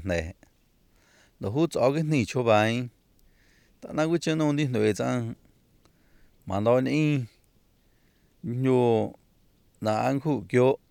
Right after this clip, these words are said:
cái tiểu nè. Cô quả ní yo. Hình quy đó anh đa. Kỹ năng kiểu.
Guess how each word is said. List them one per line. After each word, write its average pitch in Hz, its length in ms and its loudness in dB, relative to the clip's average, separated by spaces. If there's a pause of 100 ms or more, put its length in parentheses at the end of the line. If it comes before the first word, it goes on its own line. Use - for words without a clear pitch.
(140)
cái - 120 -8
tiểu 113 260 -2
nè. 135 160 0 (1120)
Cô 110 140 -10
quả 104 260 0
ní 123 180 0
yo. 143 180 4 (640)
Hình 95 160 -8
quy 135 200 -2
đó 113 240 -4
anh 113 140 -2
đa. 131 500 6 (640)
Kỹ 143 180 -4
năng 127 460 2
kiểu. 101 480 0